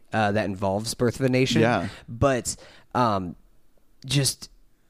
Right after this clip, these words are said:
Speaker 1: the fact that he had all these kind of tech-, technical aspects that went on to revolutionize cinema, but then whenever you actually look at the subject matter itself, it's literally the K K K are the heroes.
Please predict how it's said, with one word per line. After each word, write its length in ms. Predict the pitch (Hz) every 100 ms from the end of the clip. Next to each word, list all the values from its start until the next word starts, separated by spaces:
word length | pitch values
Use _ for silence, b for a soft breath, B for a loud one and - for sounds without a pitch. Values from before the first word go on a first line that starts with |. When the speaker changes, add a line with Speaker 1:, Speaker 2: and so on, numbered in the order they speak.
| -
Speaker 1:
the 200 | 127 139
fact 320 | - 139 160
that 140 | 170 127
he 320 | 151 147 131
had 260 | - - 147
all 200 | 120 147
these 240 | 170 160 -
kind 200 | 160 127
of 140 | -
tech-, 260 | - 156 104 - - - -
technical 760 | - 180 185 160 135 120 113 - B B
aspects 540 | 120 120 - 110 -
that 140 | 120 101
went 140 | 120
on 140 | 117 113
to 380 | - 110 101 - B B -
revolutionize 800 | 135 143 151 139 - 147 110 101
cinema, 360 | - 120 110
but 180 | 98 107
then 120 | 123
whenever 240 | 127 131 143
you 140 | 139
actually 240 | 131 135 107
look 180 | 113
at 60 | 107
the 60 | -
subject 440 | - 107 113 -
matter 220 | 101 101
itself, 420 | 98 - 107 - - B B
it's 220 | 135 123 131
literally 540 | 139 170 151 127 110
the 180 | 104 110
K 220 | - 117
K 160 | 120 110
K 200 | 120 107
are 80 | 95
the 80 |
heroes. 580 | 98 120 101 80 87 -